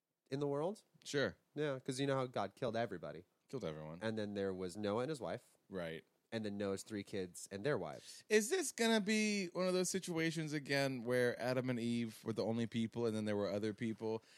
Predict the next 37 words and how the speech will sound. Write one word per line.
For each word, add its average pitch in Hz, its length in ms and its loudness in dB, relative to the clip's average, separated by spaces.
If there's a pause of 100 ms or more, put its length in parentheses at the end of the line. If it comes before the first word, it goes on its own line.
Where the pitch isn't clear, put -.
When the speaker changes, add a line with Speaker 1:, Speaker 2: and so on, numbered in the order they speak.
(180)
Speaker 2:
and 110 200 0
now 107 200 0
Noah 107 340 2
and 101 180 -2
his 110 180 -4
family 113 340 0
are 110 60 2
the 113 100 2
only 110 240 0
people 117 400 -2
and 104 80 0
now 104 120 4
there 104 160 2
are 101 40 2
gonna 101 220 0
be 101 160 0
other 101 220 0
people? 110 360 -2
Is 98 80 2
that 160 120 2
happening 131 440 0
again? 131 360 0
Speaker 1:
Yeah, 196 220 10
it's 185 100 6
happening 214 300 6
again, 143 260 4
except 131 280 0
this 143 160 2
time 151 220 2
God 120 220 4
explicitly 123 500 -4
says, 120 280 2
"Multiply 277 460 8
and 247 100 4
fill 220 180 4
the 156 140 6
earth." 147 340 4